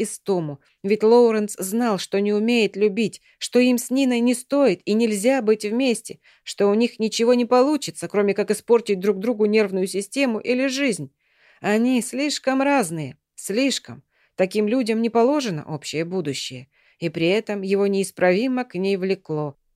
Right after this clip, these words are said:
Он ничего не мог с этим поделать, словно героиновый наркоман, он искал её, он скучал по ней даже неосознанно, когда мозг не понимал, но тело ныло от её отсутствия.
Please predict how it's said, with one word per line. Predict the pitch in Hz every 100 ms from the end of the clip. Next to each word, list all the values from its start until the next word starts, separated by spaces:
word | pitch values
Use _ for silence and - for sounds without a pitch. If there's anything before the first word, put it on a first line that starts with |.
| -
Он | 220 233
ничего | 294 294 285 226 202
не | 175
мог | 175 214 -
с | -
этим | 180 180 180 170
поделать, | 170 160 175 165 139 - _ -
словно | - 190 185
героиновый | 180 190 190 202 185 185
наркоман, | 190 185 226 240 233 -
он | 214
искал | 214 - - 247 202
её, | 156 120 - -
он | 226
скучал | 214 240 - 247 247
по | 233 214
ней | 214 214
даже | 220 233 233
неосознанно, | 233 247 247 294 285 196 175 151 135 _
когда | - 180 190
мозг | 190 208 -
не | 185
понимал, | 180 196 202 240 214
но | 185 185
тело | 190 220 190
ныло | 202 196 170
от | 165
её | 185 185
отсутствия. | 185 247 226 - 147 139